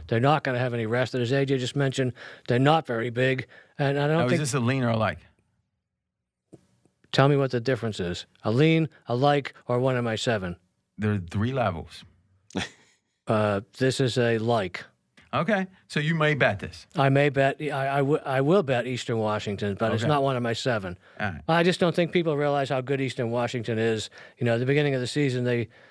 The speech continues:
Speaker 1: they played Washington State, Arizona, Oregon. I know those teams aren't elite, uh, but they're not Big Sky Conference level, and they played all three of them pretty tough. So at, at the, at the risk of running, and they're, they're not overly undersized. So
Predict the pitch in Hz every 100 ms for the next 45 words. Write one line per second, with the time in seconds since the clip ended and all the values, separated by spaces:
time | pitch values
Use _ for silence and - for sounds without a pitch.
0 | _ - 127 - 147 135 151 135 143 131
1 | - 139 135 143 139 135 131 127 135 135
2 | 131 127 120 135 135 127 135 123 120 120
3 | - - - _ - 156 143 156 165 -
4 | - _ _ - 113 107 104 _ _ _
5 | _ _ _ - 143 131 143 139 139 139
6 | - _ _ - 143 - 151 143 - 135
7 | 117 117 - 123 117 117 - 135 131 131
8 | 165 151 156 160 151 127 113 127 113 -
9 | 117 113 - - - - - 127 120 120
10 | 117 _ 143 - 151 143 135 156 151 147
11 | 175 160 147 139 143 143 151 160 185 202
12 | 202 139 147 147 139 135 131 127 - 123
13 | 120 117 - - - - 139 135 131